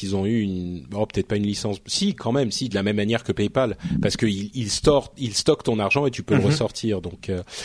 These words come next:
Speaker 1: mais oui, non, c'est vraiment, euh, enfin, euh, il y a des outils de ce type-là, je me souviens plus du nom, mais il y a un outil qui permet de réunir de l'argent pour un pot, pour faire des, des cadeaux, ce genre de choses. Mais là, c'est tellement simple.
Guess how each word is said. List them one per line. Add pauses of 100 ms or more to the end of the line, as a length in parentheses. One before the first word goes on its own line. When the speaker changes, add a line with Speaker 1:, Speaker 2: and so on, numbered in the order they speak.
(140)
Speaker 1:
mais
oui,
non,
c'est
vraiment,
euh, (180)
enfin, (320)
euh, (120)
il
y
a
des
outils
de
ce
type-là,
je
me
souviens
plus
du
nom,
mais
il
y
a
un
outil
qui
permet
de
réunir
de
l'argent
pour
un
pot,
pour
faire
des, (320)
des
cadeaux,
ce
genre
de
choses.
Mais
là, (200)
c'est
tellement
simple.